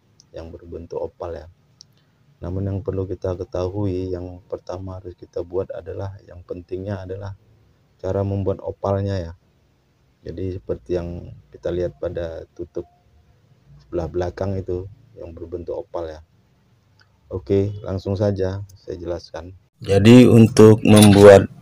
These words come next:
tangki mobil seperti itu ya, maka kita yang perlu pertama kali kita harus kerjakan adalah membuat opal ya,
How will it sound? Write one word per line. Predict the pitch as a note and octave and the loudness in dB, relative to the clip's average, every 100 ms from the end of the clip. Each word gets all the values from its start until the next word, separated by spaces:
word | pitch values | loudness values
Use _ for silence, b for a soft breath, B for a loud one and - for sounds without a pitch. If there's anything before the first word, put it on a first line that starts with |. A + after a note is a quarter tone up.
| - - - - - - - - - - - - - - - - - - | -20 -20 -20 -20 -20 -20 -20 -20 -20 -20 -20 -20 -20 -20 -20 -20 -20 0
tangki | F2+ F#2+ G#2 | 2 2 4
mobil | G2 G2+ G2+ G2 G2 G2+ G#2 G2+ - - - - - - - - - - - | 6 6 6 4 4 2 -2 -4 -14 -20 -20 -20 -20 -20 -20 -20 -20 -20 -20
seperti | - - F2+ G2 F#2+ | -12 -6 -2 -2 0
itu | G2+ | 4
ya, | F#2 E2+ - - - - - | 4 2 -2 -12 -20 -20 -14
maka | E2+ F2+ - G2+ | -4 -4 -2 -6
kita | G2+ - G#2 | 0 6 6
yang | G2 | 6
perlu | - F#2 F2+ F2+ F2+ F2 - _ - - - - - - | -2 -2 0 0 -2 -6 -12 _ -20 -20 -20 -20 -20 -12
pertama | - - G#2 G#2 G2+ | -4 4 6 6 6
kali | G2+ G2+ | 4 4
kita | G2 F#2+ F#2 F#2 | 0 -2 2 2
harus | F#2+ - | 2 0
kerjakan | G2 F2+ F2+ G#2+ G2 | 0 4 4 4 2
adalah | F#2 G2 | 0 -2
membuat | F#2+ F2+ F2 - - - - - - _ _ _ - _ _ _ - _ - - - _ | 0 2 0 -2 -20 -20 -20 -20 -20 _ _ _ -20 _ _ _ -20 _ -20 -20 -20 _
opal | F#2 - - G#2 | 0 4 10 10
ya, | E2 D#2 | 10 2